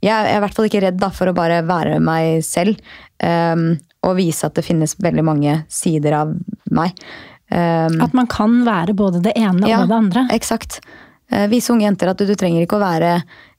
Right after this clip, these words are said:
Speaker 1: hun som drar hjem klokken ni hver kveld og bare sitter og leser dokumenter for å, for å få en karriere hvis du er interessert i det. Eh, du kan også, og det er veldig sunt, å ha et liv,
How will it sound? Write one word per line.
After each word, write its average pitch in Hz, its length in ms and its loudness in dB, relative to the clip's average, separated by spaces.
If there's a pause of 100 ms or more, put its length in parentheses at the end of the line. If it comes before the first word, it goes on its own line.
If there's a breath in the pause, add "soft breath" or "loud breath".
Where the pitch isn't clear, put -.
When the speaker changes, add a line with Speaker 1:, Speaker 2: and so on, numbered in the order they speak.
(120)
Speaker 1:
hun 190 200 2
som 190 180 0
drar 175 220 0
hjem 165 240 2
klokken 170 500 0
ni 175 300 2
hver 170 240 0
kveld 180 300 0
og 165 100 -2
bare 165 240 0
sitter 165 240 -4
og 165 80 0
leser 156 240 -2
dokumenter 160 540 0 (340 loud breath)
for 170 160 0
å, 175 140 2 (520 soft breath)
for 185 140 0
å 185 120 2 (180)
få - 340 -4
en 170 80 0
karriere 180 480 0
hvis 202 160 -4
du 190 80 -2
er 175 80 2
interessert 175 400 -2
i 175 80 2
det. 247 100 2 (460 loud breath)
Eh, 175 400 2
du 185 140 0
kan 202 180 0
også, 185 300 0 (220)
og 180 120 -2
det 180 80 2
er 175 240 0
veldig 185 240 0
sunt, - 380 -2 (260 loud breath)
å 185 80 0
ha 175 240 -2
et 190 120 -2
liv, 185 260 0